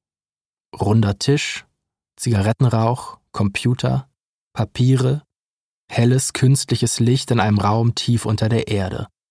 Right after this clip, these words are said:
Und dort Experten. War keine schlechte Vorstellung. Kannte ich abstrakt aus Filmen. Wie abstrakt eigentlich?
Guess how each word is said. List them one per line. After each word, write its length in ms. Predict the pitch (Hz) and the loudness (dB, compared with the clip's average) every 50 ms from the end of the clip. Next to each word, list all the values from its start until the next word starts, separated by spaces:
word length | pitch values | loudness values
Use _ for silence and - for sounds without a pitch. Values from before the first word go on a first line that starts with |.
| _ _ _ _ _ _ _ _ _ _ - | _ _ _ _ _ _ _ _ _ _ -6
Und 140 | 107 104 - - | -6 -6 -6 -2
dort 420 | 107 98 98 110 127 131 - - _ _ _ _ _ _ _ _ _ _ _ _ _ _ _ _ _ _ _ - | -2 0 0 0 0 -2 -6 -14 _ _ _ _ _ _ _ _ _ _ _ _ _ _ _ _ _ _ _ -16
Experten. 880 | - - - - - _ - - 113 113 107 - _ - 98 107 - _ _ _ _ _ _ _ _ _ _ _ _ _ _ _ _ _ _ _ _ _ _ _ _ _ _ _ _ _ _ _ _ _ - | -14 -12 -10 -10 -10 _ -4 -2 -2 0 -2 -4 _ -10 -12 -12 -12 _ _ _ _ _ _ _ _ _ _ _ _ _ _ _ _ _ _ _ _ _ _ _ _ _ _ _ _ _ _ _ _ _ -6
War 100 | 104 98 | -4 -2
keine 240 | - - 104 104 104 | 0 0 0 0 0
schlechte 320 | - - 107 107 - 104 | 0 -2 -4 -4 -4 -8
Vorstellung. 720 | - - 135 135 135 - - - - - - - - 113 - _ _ _ _ _ _ _ _ _ _ | -6 -2 -2 0 0 -2 -4 -6 -8 -8 -6 -6 -8 -8 -10 _ _ _ _ _ _ _ _ _ _
Kannte 240 | - 107 104 104 113 | -2 0 2 2 2
ich 120 | 110 117 | 2 0
abstrakt 600 | - 113 - - - - - 110 123 127 - - | -2 -4 -4 -4 -4 -2 0 0 0 -2 -2 -4
aus 160 | - 113 - - | -4 -4 -4 -6
Filmen. 560 | - - 135 139 143 117 95 98 104 107 - _ _ _ _ _ _ _ _ _ _ _ _ - | -4 0 2 2 4 2 2 0 -4 -8 -12 _ _ _ _ _ _ _ _ _ _ _ _ -4
Wie 180 | 117 156 180 | 0 0 0
abstrakt 500 | - 190 - - - - 117 101 - - | 0 -2 -6 -6 -4 -4 -4 -4 -4 -6
eigentlich? 540 | - 98 101 101 98 - - 101 104 - | -6 -4 -4 -6 -6 -8 -8 -10 -10 -10